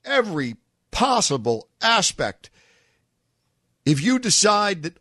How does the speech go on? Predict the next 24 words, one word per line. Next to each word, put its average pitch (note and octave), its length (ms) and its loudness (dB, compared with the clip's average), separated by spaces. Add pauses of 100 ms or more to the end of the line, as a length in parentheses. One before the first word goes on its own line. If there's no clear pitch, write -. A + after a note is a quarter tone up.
all A#3 400 6
Muslims B2+ 840 -4 (640)
are F3+ 240 4
your F3 240 2
enemy, A#2+ 480 0 (1800)
I C#3+ 140 2
pray F#3+ 300 0
to E3+ 100 2
my D#3+ 280 2
God A2 540 -2 (1400)
that C#3 140 0
you're C3+ 160 2
wrong. B2 480 2 (720)
Because C3+ 500 -2 (220)
i-, D3+ 100 -8 (300)
if C#3 240 -6
you're C3+ 160 2
right, F#3 400 0 (840)
if C3 140 2
all A3+ 240 4
Muslims E3+ 500 0
are D3 220 2
our E3 400 2
enemy, G#2+ 480 -2